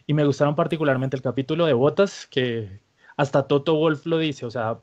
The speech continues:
pónganle mucha atención a las palabras que utiliza Toto Wolff en el cuarto capítulo cuando se refiere a Bottas,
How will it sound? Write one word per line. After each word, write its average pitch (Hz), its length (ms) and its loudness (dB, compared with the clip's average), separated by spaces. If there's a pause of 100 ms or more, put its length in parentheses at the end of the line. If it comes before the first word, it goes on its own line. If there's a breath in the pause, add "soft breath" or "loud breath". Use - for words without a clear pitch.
pónganle 165 360 0
mucha 151 260 -2
atención 147 440 -2
a 135 40 0
las 151 160 2
palabras 139 540 0
que 170 80 -8
utiliza 127 480 -4
Toto 147 300 2
Wolff 139 360 2
en 151 160 -2
el 143 100 -2
cuarto 120 300 0
capítulo 123 460 -2
cuando 139 200 2
se 147 120 2
refiere 123 340 0
a 117 40 4
Bottas, 135 440 0